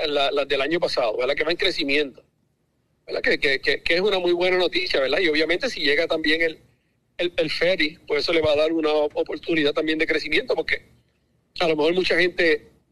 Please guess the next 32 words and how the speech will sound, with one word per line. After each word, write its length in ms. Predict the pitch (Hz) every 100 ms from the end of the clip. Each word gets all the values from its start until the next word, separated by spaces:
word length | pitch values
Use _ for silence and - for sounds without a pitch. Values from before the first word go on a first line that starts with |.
| _ -
¿verdad?, 220 | 156 165
de, 240 | 175 151
de 100 | 147
República 400 | 139 151 156 160
Dominicana 440 | 170 170 175 175 175
que 80 | 156
lleguen 200 | 160 170
a 40 |
Puerto 220 | 175 165 -
Rico 200 | - 220
y 20 |
no 100 | 165
quieran 300 | 170 165 160
irse 480 | 170 170 170 156 - - _ _ -
en 160 | - 175
vehículos, 420 | 175 196 285 254
pueden, 480 | - 160 170 175 151
pues, 140 | - 156
tomar 300 | 170 143 165
un, 180 | 165 -
un 140 | 165 165
vuelo 360 | 160 170 - - _ _ _ _ -
del 160 | 160
aeropuerto 540 | 156 151 160 151 165 156
de, 280 | 156 139 - _ _ _ _ _ _ _ _ _ -
del 140 | 156 151
Maní 300 | 151 214 339 - _ -
a, 200 | 135 135
al 260 | - 147
área 160 | 143 151
metropolitana, 640 | 147 139 127 123 185 170
¿verdad? 220 | 123 233